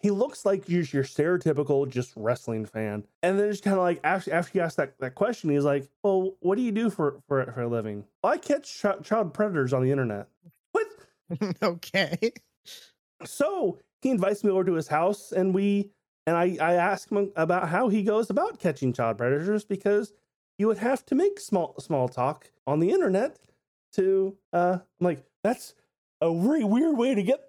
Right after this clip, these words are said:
Speaker 1: to where you are." Like, it's, it's shit like that.
Speaker 2: Interesting.
Speaker 1: <coughs> And, like, he has, like, he has, he, like, he has to just, like, just walk the streets of New York, 'cause this is all in, in, in New York City. Um, that's where, where he lives.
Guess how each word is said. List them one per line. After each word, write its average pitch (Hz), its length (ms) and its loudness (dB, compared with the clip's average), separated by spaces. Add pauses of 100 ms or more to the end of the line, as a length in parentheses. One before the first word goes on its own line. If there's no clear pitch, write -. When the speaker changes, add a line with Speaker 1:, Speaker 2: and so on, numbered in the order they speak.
(100)
Speaker 1:
to 175 120 2
where 226 220 0
you 185 260 2
are." 190 480 0 (260)
Like, 175 320 -2 (200)
it's, 214 200 -2
it's 180 240 -4
shit - 280 -6
like 226 160 0
that. 190 500 0 (240)
Speaker 2:
Interesting. 120 600 -10 (220)
Speaker 1:
<coughs> - 80 -2 (720)
And, 196 100 2
like, 185 140 0
he 196 160 -2
has, 233 360 0
like, 160 280 0 (200)
he 208 180 2
has, 196 340 0
he, 208 240 -4 (120)
like, 160 220 -2
he 202 200 0
has 156 320 0
to 147 60 -2
just, 135 220 -2 (420)
like, 147 220 0
just 156 240 -4
walk 127 460 -2
the 175 100 0
streets 147 380 -2
of 135 120 0
New 127 60 -2
York, 110 320 -4
'cause 143 300 -2
this 160 160 0
is 147 100 -4
all 143 220 2
in, 139 120 0
in, 143 160 2
in 127 160 2
New 131 60 2
York 120 240 0
City. 110 380 -6 (160)
Um, 110 220 -2
that's 123 180 -2
where, 139 180 0
where 135 160 0
he 131 160 -2
lives. 113 460 -2